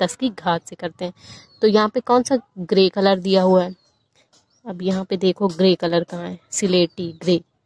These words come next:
तो इसको किससे? दस की घात आठ से। तो सड़सठ गुणे दस की आठ, मतलब इसको किससे? गुणज में होता है ये,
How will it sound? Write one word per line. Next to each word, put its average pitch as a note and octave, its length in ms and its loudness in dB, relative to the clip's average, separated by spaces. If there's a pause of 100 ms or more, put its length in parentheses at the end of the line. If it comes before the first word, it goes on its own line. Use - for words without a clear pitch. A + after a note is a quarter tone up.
(180)
तो - 160 -6
इसको - 380 -8
किससे? A#3+ 320 2
दस F#3+ 220 0
की A3 140 -4
घात G3+ 260 -2 (180)
आठ G3+ 280 -6
से। F#3 280 -6 (1400)
तो G#3 60 -10
सड़सठ G3+ 500 -2
गुणे A3 300 4
दस G3 280 0
की E4+ 180 -4 (220)
आठ, F#3+ 360 -2 (800)
मतलब G#3+ 300 0
इसको A#3 260 -2
किससे? C4+ 380 -4
गुणज F#3+ 400 2
में F#3 160 2
होता F3+ 320 0
है F#3 180 0
ये, F#3 160 -2